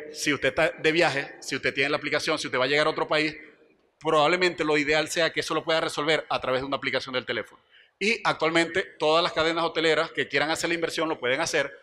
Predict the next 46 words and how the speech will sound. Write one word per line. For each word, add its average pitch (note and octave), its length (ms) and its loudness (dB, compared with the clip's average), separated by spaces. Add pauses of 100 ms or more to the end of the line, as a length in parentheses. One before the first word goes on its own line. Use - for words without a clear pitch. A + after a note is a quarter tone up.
(280)
porque D#3+ 480 2
en D3 120 0
las C3+ 140 0
páginas F3+ 360 0
se D#3 120 0
puede C#3 220 2
colocar E3 460 0 (140)
plugins F#3 500 0 (320)
de C#3 240 -2
lo C#3 140 -2
que C#3 100 0
ahora C#3 180 4
llamamos D#3+ 380 0
chatbots, - 760 -2 (540)
que C#3+ 120 0
no C#3+ 140 -2
son F3 180 0
más F3 180 2
que F3+ 300 -2 (380)
chats - 520 -2 (400)
que - 500 -2
quien D#3 200 2
te D#3 80 0
está C#3 200 -2
contestando G3 580 0
el G3+ 80 0
chat G3 240 0 (380)
es D3 100 2
un D3 140 -4
robot, - 840 -2
es C#3+ 80 -2
un C#3+ 100 0
robot C#3+ 220 2
de C#3 80 0
software. C#3+ 380 -2 (220)
Entonces D3 340 -2
uno E3 120 0
dice, D#3 180 0
"Mira, F3 160 2
yo D#3+ 140 2
quiero F3+ 140 0
hacer F#3+ 160 0
un F3 80 -4
check-in G3 400 -2
tal F3+ 220 0
día F#3+ 300 4